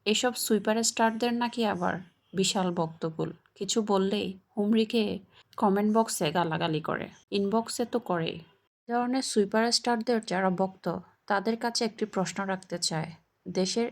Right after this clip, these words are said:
এই দুঃসময়ে, এই পরিস্থিতিতে আপনাদের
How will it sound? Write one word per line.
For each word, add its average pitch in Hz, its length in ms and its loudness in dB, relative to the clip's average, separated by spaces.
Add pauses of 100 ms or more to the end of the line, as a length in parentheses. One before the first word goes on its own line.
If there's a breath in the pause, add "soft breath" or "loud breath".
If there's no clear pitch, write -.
(100)
এই 196 80 0 (100)
দুঃসময়ে, 190 640 0 (180)
এই 190 220 -2
পরিস্থিতিতে 190 680 2 (600 soft breath)
আপনাদের 202 440 0